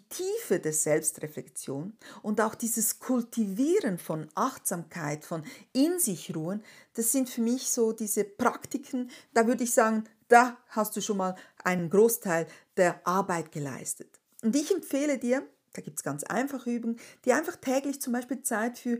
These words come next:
Meditation zu nehmen. Oder auch das Führen eines Tagebuchs, dieses Journaling. Ich finde das nach wie vor, das ist etwas ganz, ganz Tolles. Denn es hilft uns, ein Bewusstsein für die eigenen Gedanken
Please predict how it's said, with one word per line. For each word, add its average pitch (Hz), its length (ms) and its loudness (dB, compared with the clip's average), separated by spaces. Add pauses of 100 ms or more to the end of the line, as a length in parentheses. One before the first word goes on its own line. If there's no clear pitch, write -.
(200)
Meditation 262 680 -2
zu - 180 -10
nehmen. - 320 -12 (360)
Oder 302 360 4
auch 240 260 0 (260)
das 240 200 2
Führen 269 580 0
eines 202 400 -4
Tagebuchs, 185 720 -6
dieses 185 380 -6
Journaling. 185 540 0 (280)
Ich 226 100 -6
finde 240 200 2
das 233 140 0
nach 247 360 2
wie 262 40 -8
vor, 247 280 -2
das 233 160 -4
ist 220 140 -6
etwas - 340 -8
ganz, 226 260 -2
ganz - 320 -4
Tolles. 202 380 -2 (280)
Denn 226 120 2
es 226 180 2
hilft 302 440 -2
uns, 285 360 -2 (240)
ein 202 260 -2
Bewusstsein 214 1080 0
für 226 180 -6
die - 220 -14
eigenen 175 440 -4
Gedanken 214 680 -4